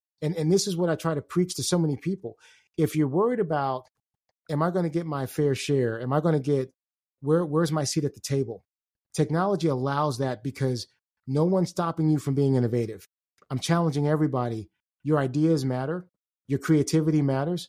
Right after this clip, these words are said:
So think of a solution to a problem. And now that you have A I, and now that you have all these tools at your, at your fingertips, you can leverage the resources available to,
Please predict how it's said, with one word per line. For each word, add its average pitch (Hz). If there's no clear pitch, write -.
So 147
think 190
of 190
a 180
solution 156
to 151
a 131
problem. 131
And 135
now 147
that 160
you 156
have 156
A 143
I, 135
and 139
now 156
that 160
you 151
have 147
all 156
these 151
tools 165
at -
your, 131
at 135
your 120
fingertips, 185
you 185
can 170
leverage 196
the 170
resources 160
available 147
to, 135